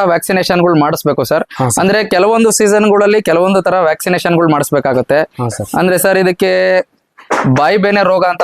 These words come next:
Speaker 1: ಬರುತ್ತೆ, ಬ್ಲೂ ಟಂಗ್ ಅಂತ ಬರುತ್ತೆ,
Speaker 2: ಹಾ ಸರ್.
Speaker 1: ಮತ್ತೆ ಪಿ ಪಿ ಆರ್ ಅಂತ ಬರುತ್ತೆ ಸರ್.
Speaker 2: ಹಾ ಸರ್.
Speaker 1: ಅವುಗಳನ್ನೆಲ್ಲ ನಾವು ನೋಡ್ಕೊಂಡು ಸರ್, ನಮ್ಮ ವೆಟರ್ನರಿ ಹಾಸ್ಪಿಟಲ್‌ಗಳಲ್ಲಿ ತಿಳ್ಕೊಂಡು
Speaker 2: ಹಾ ಸರ್.
Speaker 1: ಅವ್ರ ಹತ್ರನೇ ಯಾವ ವ್ಯಾಕ್ಸಿನೇಷನ್ ಮಾಡಿಸಿದ್ರೆ ಉತ್ತಮ ಅಂತ ಅನ್ನೋದನ್ನ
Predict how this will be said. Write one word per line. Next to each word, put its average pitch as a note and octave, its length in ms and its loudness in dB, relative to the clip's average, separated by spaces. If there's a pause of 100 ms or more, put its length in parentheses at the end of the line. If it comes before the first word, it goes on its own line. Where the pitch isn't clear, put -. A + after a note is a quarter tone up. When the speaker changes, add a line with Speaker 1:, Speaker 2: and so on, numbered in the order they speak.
Speaker 1:
ಬರುತ್ತೆ, D3 360 0
ಬ್ಲೂ D#3 280 -2
ಟಂಗ್ G3 240 0
ಅಂತ F3+ 160 -2
ಬರುತ್ತೆ, D3 460 0
Speaker 2:
ಹಾ A#2+ 260 -6
ಸರ್. A2 260 -12
Speaker 1:
ಮತ್ತೆ D3+ 200 0
ಪಿ G#3 240 -4
ಪಿ A3+ 140 -2
ಆರ್ G3 140 0
ಅಂತ F3+ 160 -2
ಬರುತ್ತೆ D3+ 340 -2
ಸರ್. D#3+ 240 -2 (120)
Speaker 2:
ಹಾ B2+ 120 -4
ಸರ್. A2+ 180 -6
Speaker 1:
ಅವುಗಳನ್ನೆಲ್ಲ F#3+ 520 2 (520)
ನಾವು F3+ 300 2
ನೋಡ್ಕೊಂಡು G#3+ 600 0
ಸರ್, G#3 280 0 (540)
ನಮ್ಮ E3 200 2 (540)
ವೆಟರ್ನರಿ F#3+ 460 0
ಹಾಸ್ಪಿಟಲ್‌ಗಳಲ್ಲಿ F3+ 760 2
ತಿಳ್ಕೊಂಡು G3 640 0
Speaker 2:
ಹಾ B2 300 -6
ಸರ್. C3+ 220 -4
Speaker 1:
ಅವ್ರ F#3+ 140 2
ಹತ್ರನೇ G#3 520 0 (240)
ಯಾವ D#3+ 280 2
ವ್ಯಾಕ್ಸಿನೇಷನ್ F#3 680 0
ಮಾಡಿಸಿದ್ರೆ E3 360 0
ಉತ್ತಮ F3 320 0
ಅಂತ F#3+ 220 0
ಅನ್ನೋದನ್ನ F3 260 0